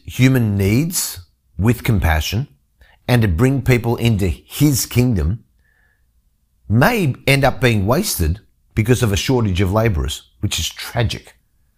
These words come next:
which is why we are to take the Great Commission so seriously. And if God says to you, "Go," you and I should go.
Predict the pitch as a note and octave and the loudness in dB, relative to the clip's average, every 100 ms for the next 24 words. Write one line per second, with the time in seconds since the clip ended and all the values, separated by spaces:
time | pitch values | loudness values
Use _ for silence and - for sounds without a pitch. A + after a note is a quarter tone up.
0 | _ _ _ - G2+ G2+ E2 G2+ G#2+ G2+ | _ _ _ -8 -4 -2 0 2 2 2
1 | F2+ F#2+ F2 D#2 G#2 F2 D#2 G2 G2+ - | 0 0 -2 -2 -4 -2 -2 -2 -4 -2
2 | F#2+ G2 F2+ E2 - E2 - G#2+ G2 F2 | -2 0 0 -2 -2 -4 -2 -4 -2 -2
3 | E2 D2 - G2+ E2 - G#2+ F2 D#2 - | -2 -2 -2 -2 -2 -2 -2 -2 -4 -12
4 | _ - F#2 F#2 F#2+ D#2 G#2+ F2+ C#2+ - | _ -8 -2 0 0 0 0 0 -2 -6
5 | B1 D2 E2 G2+ F#2 F#2 D#2+ - G2 C#2+ | -10 -4 0 0 0 -2 -4 -2 -2 0
6 | E2 D2 C2 | 0 -2 -4